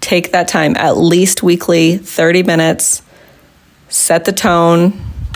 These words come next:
candle, wine, um, tea, coffee, whatever you want. Sit down, put your phone away, put your, um,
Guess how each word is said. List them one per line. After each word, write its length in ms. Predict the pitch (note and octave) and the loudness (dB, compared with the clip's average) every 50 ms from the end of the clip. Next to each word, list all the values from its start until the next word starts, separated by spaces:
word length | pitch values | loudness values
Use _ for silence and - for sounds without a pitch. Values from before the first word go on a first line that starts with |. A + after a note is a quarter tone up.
| - - | -12 -8
candle, 680 | - - F3 E3+ F3 F3 F3 F3 E3+ E3+ E3+ F3 G#3+ | -4 0 0 2 2 2 2 2 2 2 2 0 -2
wine, 960 | G#3 - - D#3+ E3 E3+ F3 F3 F3 F3 F3 F3 F3 F3 E3+ E3+ F3 A3 - - - - - - - - - _ _ _ - | -2 -2 -2 0 2 2 2 2 2 2 2 2 2 2 2 2 0 0 -2 -6 -18 -20 -20 -20 -20 -20 -20 _ _ _ -8
um, 760 | - G#3 F3+ E3+ D#3+ D3+ - - - - - - - F#3 F#3 - - - - _ _ _ _ - - | -6 -2 -2 0 0 0 -2 -2 -2 -4 -4 -4 -4 -6 -8 -8 -14 -20 -20 _ _ _ _ -10 -6
tea, 680 | - - G#3 F#3+ F#3 F3+ F3 F3 F3 F3 F3 F3+ F#3 - - | -4 0 2 2 4 4 4 4 4 4 2 2 0 -4 -6
coffee, 840 | - - F#3 F3 F3 F3 F3 - - E3+ E3+ E3 E3 E3 D#3+ E3 F#3 F#3+ - - - - | -4 -2 0 0 0 -2 -2 -2 0 2 2 4 4 4 4 2 2 0 -2 -8 -8 -4
whatever 360 | A3 - E3 E3 E3 E3 F3+ | -2 0 0 0 0 0 2
you 140 | F#3 G3 G3 | 2 2 4
want. 380 | F#3 F3 D#3 D#3 D3+ - A3 - - - - - - - - - - - - _ _ _ _ _ _ _ - | 2 2 2 0 -2 -4 -6 -10 -10 -10 -8 -8 -8 -10 -12 -18 -20 -20 -20 _ _ _ _ _ _ _ -10
Sit 360 | - - - - F#3 F3+ F#3 | -6 -4 -2 0 0 0 0
down, 640 | - F3+ F3 E3+ E3+ E3 E3 E3 E3 E3+ G3 G#3 - - - - - - - - - - - - - - - - _ _ _ _ _ _ _ | -2 -2 0 0 0 2 2 2 2 2 0 -2 -4 -10 -14 -14 -14 -14 -12 -12 -12 -14 -14 -16 -18 -20 -20 -20 _ _ _ _ _ _ _
put 160 | - - D3+ | -6 -4 -2
your 60 | F3 F3 | -2 0
phone 240 | - G3 F#3+ F#3+ | 0 0 2 2
away, 640 | G3 F#3+ F#3 F3 E3+ E3+ E3+ E3+ E3+ E3 F3 G#3 - - - - _ _ _ _ _ - - _ - - _ _ _ _ _ _ _ _ _ _ _ _ _ _ _ _ _ - | 2 2 2 2 2 2 2 2 2 2 0 0 -4 -8 -20 -20 _ _ _ _ _ -20 -20 _ -20 -20 _ _ _ _ _ _ _ _ _ _ _ _ _ _ _ _ _ -6
put 180 | - F#3+ - - | -4 -4 -2 0
your, 540 | - F3 E3+ E3+ E3+ F3 F3 F3 - - | 2 2 2 2 2 2 2 0 0 -2
um, 680 | - F#3 F3 E3+ E3+ E3 E3 D#3+ D#3+ E3 F3 G3 F#3+ | -2 0 0 2 2 2 2 2 2 0 0 -2 -4